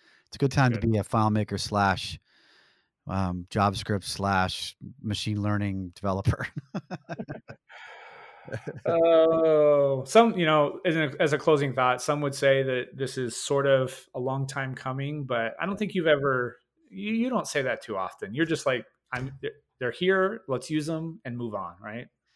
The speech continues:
Speaker 2: You don't
Speaker 1: Yeah, I mean,
Speaker 2: waste
Speaker 1: I
Speaker 2: time.
Speaker 1: mean, it is a long time coming, but on the
Speaker 2: <laughs>
Speaker 1: other,
Speaker 2: Okay.
Speaker 1: the other side of the coin is that things are moving very rapidly now. So, you know, the,
Speaker 2: Yeah.
Speaker 1: the, the, um, the kind of leftover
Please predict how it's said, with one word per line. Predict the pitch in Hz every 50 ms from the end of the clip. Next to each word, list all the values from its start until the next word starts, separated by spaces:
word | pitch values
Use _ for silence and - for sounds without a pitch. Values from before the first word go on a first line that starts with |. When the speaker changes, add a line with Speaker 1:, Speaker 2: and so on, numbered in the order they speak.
| _ _ _ _ _
Speaker 2:
You | - 165
don't | 185 175 151 143
Speaker 1:
Yeah, | 135 127
I |
mean, | 131 147 156 156
Speaker 2:
waste | 151 151 151 - - -
Speaker 1:
I | 143 147
Speaker 2:
time. | 160 160
Speaker 1:
mean, | 160
it | 160 170
is | 190 180 151 127 131
a |
long | 123 120 117 113 113 107
time | - 113 104 104
coming, | 98 - 135 117 110 101 95
but | 85 - 147 135 110 90 - - - 110
on | 104 110
the | 117 120 120
Speaker 2:
<laughs> | 117 -
Speaker 1:
other, | - 196
Speaker 2:
Okay. | 185 - 139 127 - - 135 - _ _ _ -
Speaker 1:
the | 135 147
other | 156 156 151 143 131
side | 123 - 147 135 135 131
of | 127
the | 113 120
coin | - - 151 147 139 135 127 117
is | 113 107 98 -
that | 110 104 101 101 98 - _ -
things | - 127 113 110
are | 117
moving | 113 107 104 98 92 87 -
very | - 127 120 113 113 107
rapidly | 95 104 101 101 98 - 90 90 92 95
now. | 92 92 87 82 76 71 - _ _ _ _ _ _ _ _ _ _ _ _
So, | - - 113 107 98 92 90 85 87 -
you | _ - 113 107
know, | 101 98 92 90 90
the, | 87 98
Speaker 2:
Yeah. | 110 104 101 95 90 95 104
Speaker 1:
the, | 101 101 98 95 - _ _ _ _ _ _ _
the, | 117 113 110 107 104 101 98 101
um, | 92 110 101 95 92 90 90 90 90 92 - _ _ -
the | 117 110
kind | - 139 131 117
of | 110 107
leftover | 117 117 117 - - 117 117 110 107 107 101 98 95 95 92 90 -